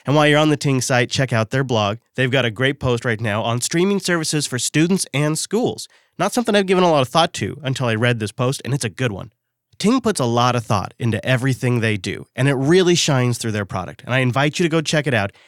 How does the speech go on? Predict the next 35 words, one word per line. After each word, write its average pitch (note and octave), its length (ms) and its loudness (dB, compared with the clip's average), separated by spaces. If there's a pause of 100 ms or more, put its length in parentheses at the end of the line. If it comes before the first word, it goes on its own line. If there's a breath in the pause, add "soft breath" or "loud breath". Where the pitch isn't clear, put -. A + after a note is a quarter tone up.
and B2+ 140 0
get B2 80 2
a G#2+ 40 0
twenty-five C3+ 520 0
dollars G2+ 320 0
service D#3+ 300 0
credit D#3+ 340 -2
or G2+ 140 -8
twenty-five B2+ 560 0
dollars G2+ 440 -2 (120)
off G2 200 -4
a G2 40 -8
device. F2+ 360 -10 (280 loud breath)
When C#3+ 160 0
you E3 100 4
buy D3 200 2
a D#3+ 40 2
device D#3+ 300 0
from D3+ 160 0
Ting E3 200 2
or C#3+ 180 4
you D#3 120 4
bring C#3 240 4
one, D#3+ 160 2
you're C3+ 160 4
in G2 80 0
full A#2 260 0
control. A2+ 440 -2
So A2 160 -2
get D#3+ 180 -2
started D3 340 2
at - 120 -10
techsnap E3 500 -2
dot C3 240 -2
ting A#3+ 320 -2